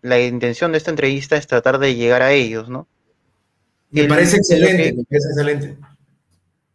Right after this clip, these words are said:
Speaker 1: lo que, lo que me interesa bastante es cómo, cómo es que se pierde esta, eh, idea de, de moral,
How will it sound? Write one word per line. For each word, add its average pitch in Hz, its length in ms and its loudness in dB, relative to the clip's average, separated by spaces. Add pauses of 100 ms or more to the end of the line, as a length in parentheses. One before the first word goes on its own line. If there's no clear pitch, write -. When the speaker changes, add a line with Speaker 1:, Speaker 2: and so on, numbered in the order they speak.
(260)
Speaker 1:
lo 160 200 2
que, 165 520 -2
lo 160 180 -2
que 160 320 -4 (180)
me 160 640 -4
interesa 160 760 -2
bastante 175 840 0
es 165 300 -6
cómo, 185 600 -2
cómo 196 360 0
es 196 180 -4
que 208 140 -4
se 160 200 -2
pierde 175 720 0
esta, 160 1120 0
eh, 123 600 -12 (140)
idea 160 640 2
de, 127 300 -2
de 123 180 -6
moral, 120 540 0